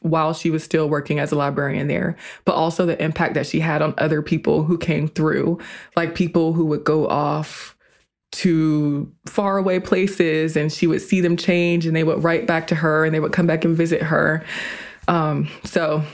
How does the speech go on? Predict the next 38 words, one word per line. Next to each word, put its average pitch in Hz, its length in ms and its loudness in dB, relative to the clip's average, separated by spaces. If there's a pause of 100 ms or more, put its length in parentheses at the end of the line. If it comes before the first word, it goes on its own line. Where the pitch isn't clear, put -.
some 175 260 0
pretty 175 520 2
warm 156 400 2
and 139 100 -2
interesting 147 640 0
interactions - 600 0
it 151 80 -6
seems 139 200 2
like - 120 0
she - 140 -2
had 135 260 0
there. 175 340 2 (460)
In 180 360 2 (140)
addition 202 540 2
to 156 720 0
all 175 220 2
of 165 80 0
the 151 100 0
people 185 380 2
that 131 180 0
she - 100 0
came 156 240 2
into 151 180 -4
contact 151 480 0
with 143 380 0
while 131 180 2
she - 140 -4
was 147 220 -2
there, 143 320 0
people 147 340 0
like 147 220 0
Frederick 175 400 -2
Douglass, - 500 0 (560)
um, 151 280 0
who 147 340 0
came 151 260 0
for 139 680 0 (420)
those 139 460 0